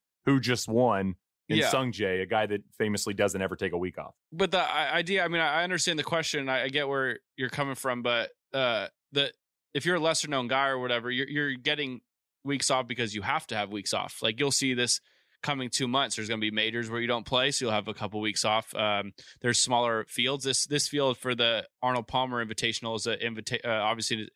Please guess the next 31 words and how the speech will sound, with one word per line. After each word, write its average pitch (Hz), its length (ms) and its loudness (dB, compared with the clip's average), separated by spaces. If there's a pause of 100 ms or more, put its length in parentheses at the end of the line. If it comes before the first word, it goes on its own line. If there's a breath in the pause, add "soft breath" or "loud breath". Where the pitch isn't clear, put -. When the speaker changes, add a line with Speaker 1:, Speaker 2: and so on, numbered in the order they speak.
Speaker 2:
an 127 300 -2
in-, 135 140 -2
invitational, 127 400 -2
a - 20 -2
hundred 120 260 -4
twenty 117 220 -4
guys. 123 380 0
The 113 100 -2
Genesis 117 500 -2
was 117 140 -8
a 110 40 -6
hundred 117 220 -4
twenty 113 240 -6
guys. 117 420 0 (360 loud breath)
So 135 320 0
you're, 139 240 0
like, 139 180 0
forced 147 480 -2
weeks 120 300 -2
off. 110 280 0
So 117 200 0
I 131 140 2
would 127 200 -6
say 135 260 0
that, 113 220 -2 (500 soft breath)
you 135 140 0
know, 104 220 0 (140)
it's - 240 -2
not 139 280 0
like 117 200 0
they're 120 260 0